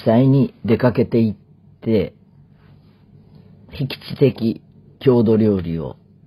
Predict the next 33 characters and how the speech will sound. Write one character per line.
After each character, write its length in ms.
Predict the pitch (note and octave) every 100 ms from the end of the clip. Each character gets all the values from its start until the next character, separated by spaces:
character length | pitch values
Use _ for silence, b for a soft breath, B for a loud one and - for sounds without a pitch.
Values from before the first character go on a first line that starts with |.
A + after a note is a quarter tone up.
| _ _ _ _ - - _ _ - - -
い 80 |
た 140 | F2 G2+
だ 120 | F#2
い 100 | F2+
た 140 | -
り 140 | E2+ D#2
ね、 280 | F2+ A#2+ C3 - _ - _ - - _ -
思 320 | G#2+ A2+ B2
い 40 | B2
出 120 | B2+
が 100 | A#2+
た 140 | B2
く 80 | - -
さ 80 | C#3
ん 40 |
あ 40 |
り 100 | C3+
ま 200 | C#3 C3
す。 40 | B2 - - _ _ B B B B B
え 760 | - A#2+ A2+ G#2+ G#2 G#2 G2+ G2
ー、 20 |
ほ 320 | - - F#3
う 100 | G3+
と 180 | - G3+
う 60 | G3
祭 460 | F#3+ G3 C3+ G#2
り 40 | -
っ 180 | - -
て 100 | G2+
い 180 | G#2
う 80 | G2
の 160 | F#2 F#2
が 260 | E2+ C#2+